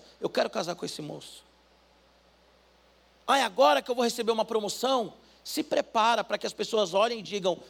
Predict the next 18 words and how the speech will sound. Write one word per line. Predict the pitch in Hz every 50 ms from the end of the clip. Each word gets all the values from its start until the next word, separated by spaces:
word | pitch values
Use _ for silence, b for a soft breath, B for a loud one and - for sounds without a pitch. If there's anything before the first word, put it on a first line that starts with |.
| B B _ _ _
"Esse | 190 214 208 - 202
cara | - - 202 202
está | 185 - - 185
pronto | - - _ 202 202 202 190 185 - - 165 B B B B _
pra | 175 170
assumir | 170 165 - - 170 170 175 165
esse | 156 - - 143
lugar." | 147 - - 143 135 - - - _ _ _ _ _ _ _ _ _ _ _ _ _ _ _ _ _ _ _ _ _ _ _ _ _ _ _ _ _ _ _ _ _ _ _ _ -
Seja | - 247 220 - 277
cheio | - - - - 220 233 247 196
do | 180
Espírito | 175 - - 185 170 165 -
Santo. | - 175 160 143 - - - - _ _ _ _ _ _ _ _ _ _ _ _ _
Nós | 196 226 226
vivemos | 180 220 214 214 254 254 226 226
uma | 233 240 208
geração | 226 240 220 - - 247 254 247 202 B B B B
racionalista. | - 202 214 - - - 233 233 226 233 226 190 175 175 190 202 - - - - - - 156 -